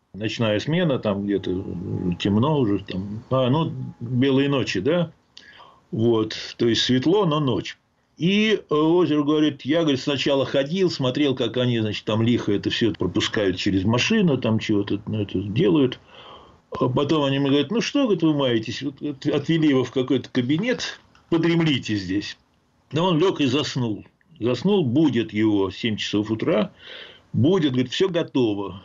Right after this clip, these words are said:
Значит, и протягивают ему этот блок. А он говорит: "А что без обложки-то?" Он говорит: "А у нас переплетный цех ночью закрыт, опечатан.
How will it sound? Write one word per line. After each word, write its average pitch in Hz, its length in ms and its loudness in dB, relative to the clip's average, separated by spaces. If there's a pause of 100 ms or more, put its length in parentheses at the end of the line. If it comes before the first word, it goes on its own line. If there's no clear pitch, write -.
Значит, - 300 -12
и 160 140 0 (140)
протягивают 123 720 0
ему 123 240 0
этот 127 220 0
блок. 95 540 -2 (340)
А 104 100 -2
он 120 80 2
говорит: 110 220 0
"А 117 260 0
что 123 220 0
без 104 180 0
обложки-то?" 120 520 0 (420)
Он 135 80 2
говорит: 135 140 2
"А 165 80 2
у - 20 2
нас 185 400 0
переплетный 160 580 0
цех - 460 -2 (260)
ночью 123 420 0
закрыт, 127 460 0
опечатан. 113 720 0